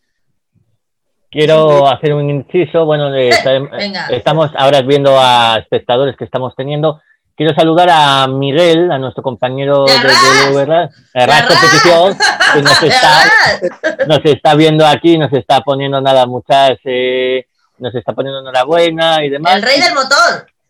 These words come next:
Speaker 1: El rey del motor, Miguel, el rey del motor, vamos a bautizar.
Speaker 3: <laughs> El rey, the king.
Speaker 1: Por eso, si queréis seguir comentando, podéis comentar cualquier cosa a través de,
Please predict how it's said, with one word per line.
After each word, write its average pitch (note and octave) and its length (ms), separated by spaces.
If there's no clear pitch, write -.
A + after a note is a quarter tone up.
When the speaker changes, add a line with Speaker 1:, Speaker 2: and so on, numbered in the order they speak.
Speaker 1:
El A#2 140
rey C#3+ 120
del C#3 140
motor, A2+ 320
Miguel, B2 320
el D#3 120
rey D3 140
del C3+ 160
motor, A#2 240
vamos B2+ 200
a - 20
bautizar. - 400
Speaker 3:
<laughs> C4+ 160
El A#3+ 220
rey, C4+ 320
the G3+ 160
king. C4+ 240
Speaker 1:
Por D3 160
eso, E3 220
si D#3+ 180
queréis D#3+ 300
seguir E3+ 240
comentando, D#3+ 540
podéis D#3 260
comentar C#3 440
cualquier C3 320
cosa C3+ 520
a G#2+ 120
través A#2 300
de, G2+ 560